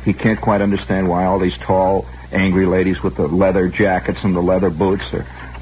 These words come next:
whipping with the bull whips out there. And he doesn't quite understand all that, but he just goes right on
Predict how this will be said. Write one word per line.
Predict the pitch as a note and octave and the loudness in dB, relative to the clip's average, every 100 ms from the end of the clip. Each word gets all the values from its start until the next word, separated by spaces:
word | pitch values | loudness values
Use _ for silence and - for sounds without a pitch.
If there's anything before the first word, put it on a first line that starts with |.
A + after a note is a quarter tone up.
| - - | -6 -2
whipping | A2+ G#2+ | 0 0
with | F#2+ - | -2 -2
the | |
bull | F#2 A2+ G#2 | -2 2 4
whips | G2 F#2+ - | 4 2 0
out | G2 F#2 | 0 2
there. | F#2+ | 0
And | F#2 | 0
he | |
doesn't | G#2+ A#2 | 0 -2
quite | - A2+ | 0 0
understand | G2+ G2 - A2+ | 0 0 0 0
all | G2 | 2
that, | F#2 - | 0 0
but | G#2+ | -2
he | |
just | B2+ D#3 | -2 -2
goes | - C3 | 0 0
right | A2 G#2 G2+ | 0 0 0
on | F#2 F2+ | 0 0